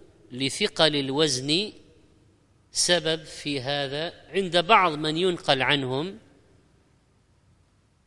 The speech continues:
شيء من المخالفة لهذه السنن.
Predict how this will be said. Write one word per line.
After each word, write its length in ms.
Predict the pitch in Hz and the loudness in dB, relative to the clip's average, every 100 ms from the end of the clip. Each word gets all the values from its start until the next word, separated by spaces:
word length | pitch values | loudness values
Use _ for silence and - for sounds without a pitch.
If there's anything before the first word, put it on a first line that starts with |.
| _ - | _ -2
شيء 440 | - 220 185 180 | 4 6 4 0
من 440 | 160 170 175 170 151 - - - _ _ _ _ _ - | 0 0 0 -2 -8 -16 -20 -20 _ _ _ _ _ -6
المخالفة 880 | 147 143 139 131 151 160 151 139 147 | -2 -2 -2 -6 0 0 0 -2 -6
لهذه 540 | 139 113 135 135 131 139 | -6 -4 -4 -4 -4 -4
السنن. 380 | - 101 87 | -4 -6 -10